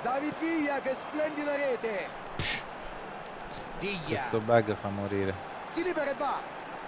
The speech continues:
Speaker 1: Cerca la giocata di fino. Riceve un pallone interessante.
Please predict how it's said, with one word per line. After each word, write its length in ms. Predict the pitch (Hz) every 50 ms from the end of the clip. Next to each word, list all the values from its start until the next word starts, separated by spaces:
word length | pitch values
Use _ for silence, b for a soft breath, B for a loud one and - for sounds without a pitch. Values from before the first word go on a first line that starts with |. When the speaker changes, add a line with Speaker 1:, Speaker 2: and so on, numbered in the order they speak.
| - - - -
Speaker 1:
Cerca 300 | - 254 302 - - 233
la 100 | 214 190
giocata 300 | 175 196 190 196 185 175
di 100 | 160 143 -
fino. 260 | 131 - - - - - - - - - - - - - - - - - - - - - - - - - -
Riceve 320 | 220 254 - 302 339 285 262
un 60 | 214
pallone 280 | 247 262 277 320 294
interessante. 800 | 269 233 - 294 285 247 214 - - 247 196 - - - 147 127